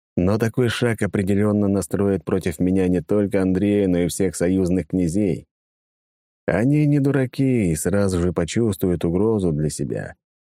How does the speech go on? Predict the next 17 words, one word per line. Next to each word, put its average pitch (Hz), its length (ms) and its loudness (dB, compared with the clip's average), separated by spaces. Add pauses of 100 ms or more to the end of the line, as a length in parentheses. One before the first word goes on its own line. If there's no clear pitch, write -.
(100)
а 71 120 0
этого 95 420 0
мне 92 300 2
бы 90 120 0
не 95 100 0
хотелось. - 640 -6 (880)
Пока 143 320 0
не 143 160 4
покончено 120 640 0
с - 100 -4
Ордой, 110 400 2
надо 101 300 2
хранить 98 500 0
хоть 90 160 -2
какое-то 101 520 0
подобие 92 600 2
единства. 95 640 -2